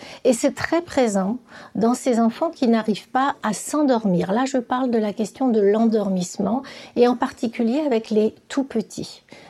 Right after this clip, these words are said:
Hein, donc, on, on voit à quel point... Dormir est une histoire à plusieurs. C'est pas simplement un bébé sensible qui dort mal. C'est aussi comment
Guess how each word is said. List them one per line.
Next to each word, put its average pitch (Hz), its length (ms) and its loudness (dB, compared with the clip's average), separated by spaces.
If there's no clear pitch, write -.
Hein, 247 140 -4
donc, 247 260 0
on, - 180 -2
on 262 100 6
voit 311 400 2
à 247 120 -2
quel 262 320 0
point... 226 520 0
Dormir 254 520 6
est 240 200 0
une 214 120 4
histoire 233 400 -4
à 208 80 -2
plusieurs. 180 640 -4
C'est - 160 -6
pas 269 220 -4
simplement 233 640 0
un 233 140 2
bébé 220 600 6
sensible 226 680 0
qui - 160 -2
dort 190 240 -2
mal. 180 320 -2
C'est 269 260 -2
aussi 277 480 -2
comment 262 480 2